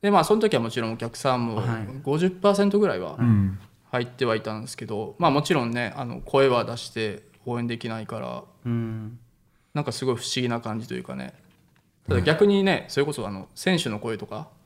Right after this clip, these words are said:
Speaker 2: はい。
Speaker 1: がすごいやっぱ聞こえてくるんで、
Speaker 2: はい。
Speaker 1: 普段お客さんいる状態ではね、あの、
Speaker 2: はい。
Speaker 1: お客さんというか、まあ、あの、声援できるじょ-、
Speaker 2: はい。
Speaker 1: がね、ある状態では聞こえない、なんか生の声とか聞けて、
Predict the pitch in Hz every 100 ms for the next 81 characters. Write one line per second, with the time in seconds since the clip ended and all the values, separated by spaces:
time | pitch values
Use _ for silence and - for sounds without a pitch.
0 | - 151 139 110 135 127 143 143 135 110
1 | - 143 139 127 107 107 104 - 110 120
2 | 104 - 190 196 135 120 113 107 123 160
3 | - 151 120 117 113 113 110 92 - _
4 | 139 127 113 - 123 123 110 - - 143
5 | 139 131 123 123 117 107 - 170 170 156
6 | 147 147 139 - _ _ - 131 131 104
7 | 131 135 - 131 135 127 131 131 113 85
8 | - - - _ _ _ - 127 123 127
9 | 123 123 127 110 127 123 139 120 117 110
10 | 107 - 117 - 117 -